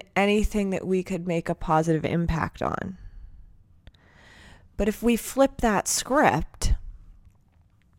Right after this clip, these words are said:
and go back to, there's the great story about the kid,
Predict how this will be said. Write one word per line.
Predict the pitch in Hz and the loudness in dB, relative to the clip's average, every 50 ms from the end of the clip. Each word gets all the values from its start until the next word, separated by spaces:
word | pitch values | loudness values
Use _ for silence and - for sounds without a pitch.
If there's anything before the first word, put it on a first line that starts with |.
| _ - - _ _ - - - | _ -20 -20 _ _ -14 -4 0
and | 202 208 208 | 0 2 4
go | 202 202 202 | 6 6 6
back | 190 202 185 175 190 202 - | 6 6 4 4 2 -4 -6
to, | - - - 214 196 190 185 185 180 185 185 180 180 180 - - - - - - - - - - - - - | -6 -2 0 2 4 4 6 6 6 6 4 4 2 0 -4 -14 -20 -20 -20 -20 -20 -20 -20 -20 -12 -2 2
there's | 190 196 190 185 | 4 4 4 4
the | - 190 175 | 2 0 4
great | - 175 180 180 180 180 170 - - - _ - - - - - | 6 6 6 8 6 6 4 2 -2 -8 _ -20 -20 -20 -16 -10
story | - - - - - - 160 160 160 160 165 170 170 175 170 175 | -8 -6 -6 -4 0 0 2 4 4 4 4 4 2 2 2 2
about | 170 165 165 156 147 139 - - - _ _ - | 2 2 4 4 4 2 0 -4 -14 _ _ -10
the | - 151 | -10 -8
kid, | - - - - 180 170 165 160 156 151 160 156 | -6 -6 -4 0 2 4 4 4 4 2 0 -4